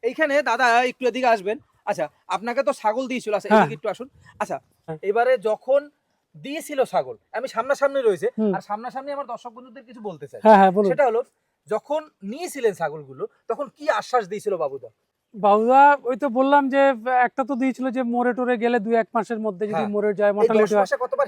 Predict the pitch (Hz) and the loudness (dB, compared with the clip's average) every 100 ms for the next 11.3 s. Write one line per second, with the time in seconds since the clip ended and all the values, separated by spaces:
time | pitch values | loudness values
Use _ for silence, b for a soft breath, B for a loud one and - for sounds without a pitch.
0 | 180 247 - 294 302 262 220 202 247 226 | 0 -4 -2 -6 -6 -10 -12 -2 4 6
1 | 226 226 269 320 339 339 320 285 294 - | 6 6 6 10 12 12 10 6 2 -6
2 | 185 175 196 233 285 294 190 190 - 202 | -16 -12 -8 -6 -4 -4 -4 -6 -6 -2
3 | 226 254 285 320 294 262 240 220 220 175 | 0 0 4 4 4 4 2 0 0 -2
4 | 156 135 _ - 190 156 123 196 226 233 | -4 -10 _ -8 -6 -8 -8 -4 0 2
5 | 226 226 220 214 190 196 202 165 151 - | 2 2 2 0 0 0 0 0 -2 -2
6 | 175 147 - 226 226 220 202 226 214 214 | -6 -6 2 6 6 6 4 8 8 8
7 | 196 208 196 - 208 190 - 196 190 185 | 6 6 4 4 4 4 2 0 0 0
8 | 190 - 180 175 - 165 202 - 180 185 | -2 -4 -8 -10 -12 -2 0 2 0 -2
9 | _ _ - 196 240 247 240 240 254 226 | _ _ 2 8 8 8 6 6 4 4
10 | 233 226 240 240 220 214 220 233 - 226 | 2 0 -2 -4 0 -2 0 -4 2 6
11 | 302 302 | 6 4